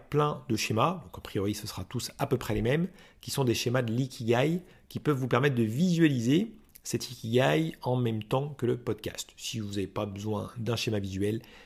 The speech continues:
ça fonctionnera très bien également. Alors, dans la méthode Ikigai, on part du principe que la vie professionnelle qui vous correspond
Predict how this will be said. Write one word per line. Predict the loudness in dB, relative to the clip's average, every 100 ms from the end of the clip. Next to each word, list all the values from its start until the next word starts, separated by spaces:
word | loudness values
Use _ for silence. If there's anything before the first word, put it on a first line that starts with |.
| -12
ça | -8 -6
fonctionnera | -4 -2 0 2 2 0 -8
très | -4 0
bien | 2 2 0 -4 -20 _ _ -6
également. | 2 4 4 -2 -16 -16 -16 -16 -20 -20 0
Alors, | 4 4 2 -8 -6
dans | 2 4
la | 6
méthode | 4 6 6 6 0 -12 -20 _ -18 -18 _ -2
Ikigai, | -2 0 2 4 4 2 0
on | -2
part | 0
du | 0
principe | -2 -4 -2 -4 -4
que | 0
la | 2
vie | 2 0 -2
professionnelle | -2 -2 0 0 2 0
qui | -4 -8
vous | -2 -2
correspond | 4 4 4 2 0 0